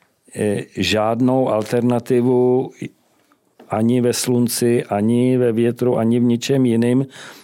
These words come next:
než buď tedy ty tendry dokončit, zahájit, eh, tu stavbu a, anebo zasnout.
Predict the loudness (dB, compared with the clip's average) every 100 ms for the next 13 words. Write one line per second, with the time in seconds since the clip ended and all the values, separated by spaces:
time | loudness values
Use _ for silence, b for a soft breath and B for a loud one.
0 | B B -4 -2 0 -2 -4 -2 -2 -2
1 | -6 -2 0 2 2 0 -4 _ _ _
2 | -12 -12 -14 _ _ _ _ _ -4 -2
3 | 0 0 0 2 0 -2 -10 -20 _ _
4 | -20 -20 -20 _ _ _ -12 -6 -4 -2
5 | -2 0 0 0 -2 -14 -20 -20 -8 -4
6 | -2 0 0 0 -2 -4 -20 B B B
7 | B B -4 0 0 0 -2 -4 -2 -2
8 | 0 0 2 0 0 -2 0 2 0 -2
9 | b b b b b -4 -2 2 2 0
10 | -2 -2 -2 -2 -6 -16